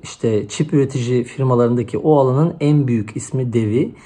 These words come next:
ve Nvidia'nın çarşamba günü bilanço açıklaması var. Eğer oradan, e,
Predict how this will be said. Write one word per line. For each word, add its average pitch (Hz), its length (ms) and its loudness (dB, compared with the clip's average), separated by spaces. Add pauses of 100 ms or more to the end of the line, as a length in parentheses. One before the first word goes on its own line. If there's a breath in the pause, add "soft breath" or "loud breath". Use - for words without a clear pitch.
(160 soft breath)
ve 123 160 0
Nvidia'nın 113 400 0
çarşamba 120 520 -4
günü 101 300 -2
bilanço 131 380 -2
açıklaması 151 540 -2
var. 175 160 2 (840 loud breath)
Eğer 180 500 6 (120)
oradan, 185 720 6 (160)
e, 143 80 0